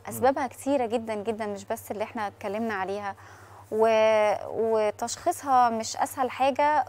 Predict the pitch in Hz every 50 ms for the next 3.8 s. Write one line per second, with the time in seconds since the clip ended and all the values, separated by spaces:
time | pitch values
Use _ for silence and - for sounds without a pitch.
0 | - - - 226 226 220 220 233 247 294 285 302 285 277 269 269 - 233 214 233
1 | 247 262 233 226 240 262 254 - 262 202 220 262 - 269 - - 220 220 226 247
2 | 262 262 254 - - - - 202 196 202 202 190 - - 277 277 254 240 233 226
3 | 220 220 214 - - - 190 208 220 254 277 269 - - 185